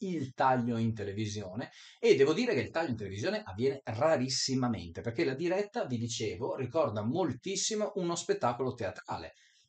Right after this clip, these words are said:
Di fatto non si rifà niente, non si rigira nulla, tutto è praticamente un one shot, almeno la nostra puntata è andata in questo modo. Quindi è un finta diretta, ed è vero,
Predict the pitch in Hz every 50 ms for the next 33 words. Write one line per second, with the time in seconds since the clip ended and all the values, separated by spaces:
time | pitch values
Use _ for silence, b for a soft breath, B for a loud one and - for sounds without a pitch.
0 | _ - 139 127 135 131 202 226 226 - 240 170 - - - _ - 135 131 151
1 | 190 214 208 - - - 123 110 - - 151 117 - 208 208 147 113 - 117 107
2 | 117 156 202 214 190 - - 160 135 131 117 120 165 196 175 127 120 156 208 208
3 | - 117 101 95 85 - - _ - 262 285 - - _ - - _ - 151 -
4 | - 156 160 160 170 202 214 170 170 170 - 185 165 147 147 147 143 139 127 127
5 | B B B B - 165 185 180 - - - - 117 98 90 - - 147 156 160
6 | 147 135 - 135 131 139 139 156 175 160 - - 135 135 175 170 165 147 139 135
7 | - 156 - - 147 143 135 123 123 117 - 123 110 110 117 110 - - 117 110
8 | 101 95 95 92 95 92 _ - 208 208 160 131 110 - 117 B B B B B
9 | - 185 170 160 143 131 113 - 294 285 294 - 160 139 127 120 110 98 - -
10 | - 95 - - - 113 104 101 92 98 95 90 87 104 170 208